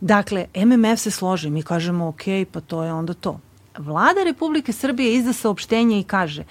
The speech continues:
„Visoko obrazovani ljudi u prosveti su trideset posto ispod visoko obrazovanih ljudi u drugim granama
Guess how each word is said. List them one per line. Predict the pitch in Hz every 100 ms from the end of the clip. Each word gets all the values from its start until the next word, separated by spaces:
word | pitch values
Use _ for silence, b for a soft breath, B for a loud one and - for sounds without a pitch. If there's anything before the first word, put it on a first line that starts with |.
| B B B
„Visoko | 170 247 254 302 262
obrazovani | 247 262 277 247 240 226 208
ljudi | 220 254 214
u | 226
prosveti | - 220 202 - 165 170
su | - 196
trideset | - 233 254 262 - 254
posto | - 214 196 - 175
ispod | 175 262 285 - 190
visoko | 175 233 277 254 226
obrazovanih | 214 254 233 226 196 -
ljudi | 233 240 240
u | 190
drugim | 165 240 339 277 226
granama | 190 185 190 240 233